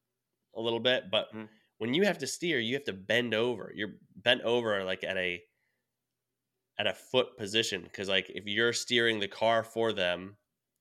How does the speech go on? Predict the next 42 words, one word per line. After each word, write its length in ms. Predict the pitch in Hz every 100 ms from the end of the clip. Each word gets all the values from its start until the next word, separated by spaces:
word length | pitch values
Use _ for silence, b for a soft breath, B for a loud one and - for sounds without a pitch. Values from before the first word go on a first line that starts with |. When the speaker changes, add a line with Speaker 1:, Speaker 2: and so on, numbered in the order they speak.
| _ -
Speaker 2:
Okay, 320 | 170 101 113
Speaker 1:
right? 80 | 120 - - 143
Speaker 2:
I 40 |
was, 180 | 139 135
I 100 | 127
Speaker 1:
S- 60 | 113
Speaker 2:
couldn't, 280 | 151 135 123
I 40 |
didn't 180 | 131 135
know 100 | 123
who 140 | 131
was 240 | 123 120 -
the 120 | 107
when 300 | 95 113 101
you 380 | 98 127 127 104
were 280 | 87 87 85
in 100 | 92
that 180 | 87 85
situation. 460 | - 90 90 80 107
When, 180 | 113 127
Speaker 1:
Right, 180 | 135 113
Speaker 2:
when 80 |
Speaker 1:
yeah, 120 | 120 110
Speaker 2:
you, 60 |
Speaker 1:
so 120 | -
when 120 | 120 120
the 60 |
kid 360 | 117 - 160 170
Speaker 2:
the 40 |
dad, 560 | 151 131 123 101 98 92
the, 160 | 104 107
the 100 | 110
parent 380 | 127 120 98 95
Speaker 1:
Yes. 60 |
Speaker 2:
are 180 | 98 95
op-, 280 | 98 92 -
are 120 | 101
s-, 120 | 92 -
you're, 420 | 120 117 127 123 104
you're 160 | 110 131
bent 300 | 104 110 107
over. 420 | 90 82 82 78